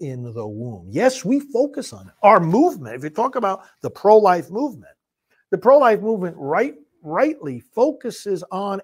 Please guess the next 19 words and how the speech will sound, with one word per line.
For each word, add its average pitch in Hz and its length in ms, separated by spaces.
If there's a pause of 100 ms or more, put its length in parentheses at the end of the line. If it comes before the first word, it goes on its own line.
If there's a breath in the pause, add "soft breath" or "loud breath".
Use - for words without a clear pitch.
a 240 220
particular 208 640
group 190 340
of 127 140
people, 269 400 (560)
the 139 100
babies 165 600
before 147 920 (380)
birth. - 540 (640 soft breath)
And 156 120
so 170 160
they 226 200
try 254 240
to 214 100
twist 208 400
it 180 120
into 151 580
this 143 220
argument 139 540